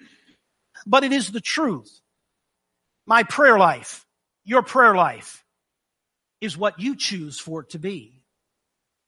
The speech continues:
It's your choice. It's something you choose. Talent, skill, age has nothing to do with it. Education has nothing to do with it.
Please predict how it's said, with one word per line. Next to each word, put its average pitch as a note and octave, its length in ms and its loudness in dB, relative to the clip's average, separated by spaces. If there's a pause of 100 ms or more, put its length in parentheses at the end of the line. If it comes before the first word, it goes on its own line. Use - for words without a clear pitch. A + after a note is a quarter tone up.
(1000)
It's - 200 -6
your F#3+ 120 -6
choice. - 640 -12 (1500)
It's - 180 -2
something C#4 420 -2
you C4+ 200 -2
choose. C3+ 500 -4
Talent, C4+ 500 2
skill, C#4+ 640 -2 (100)
age C4+ 480 0 (220)
has F3+ 300 2
nothing C4 500 0
to B3 80 -8
do G#3 180 -4
with E3+ 180 -8
it. C3 120 -18 (3250)
Education C4 600 0
has G3+ 240 2
nothing B3+ 380 0
to B3+ 60 -4
do G#3 180 -6
with D#3 160 -8
it. A#2+ 120 -20